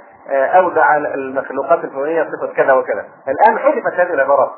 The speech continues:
بال-، بالمنقاش، نزعوا كل ما فيه ذكر الله حتى يخرجوا من أصلابنا أجيالا ملحدة،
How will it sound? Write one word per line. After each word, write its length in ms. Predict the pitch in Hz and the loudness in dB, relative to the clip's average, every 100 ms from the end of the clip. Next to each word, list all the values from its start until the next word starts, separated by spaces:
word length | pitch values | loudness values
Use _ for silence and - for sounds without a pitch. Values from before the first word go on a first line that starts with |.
| - - _ 127 | -20 -20 _ -6
بال-، 320 | 143 139 135 | -6 -4 -6
بالمنقاش، 600 | 135 135 139 135 214 - - 135 165 | -6 -6 -4 4 4 4 -4 -2 0
نزعوا 300 | 170 160 180 - | 2 2 2 0
كل 300 | 214 185 156 | -2 -2 -2
ما 80 | 143 | -2
فيه 200 | 175 156 | -4 -8
ذكر 180 | - | -8
الله 200 | 135 120 - - _ _ _ _ | -8 -8 -10 -16 _ _ _ _
حتى 340 | - 165 143 135 | -2 0 0 -2
يخرجوا 360 | 127 190 185 | -2 -4 -2
من 120 | 151 | -2
أصلابنا 520 | 147 135 143 185 185 147 | -2 0 0 2 2 0
أجيالا 380 | 131 160 202 | 2 4 4
ملحدة، 480 | 202 190 165 160 107 | 4 0 -2 -4 -4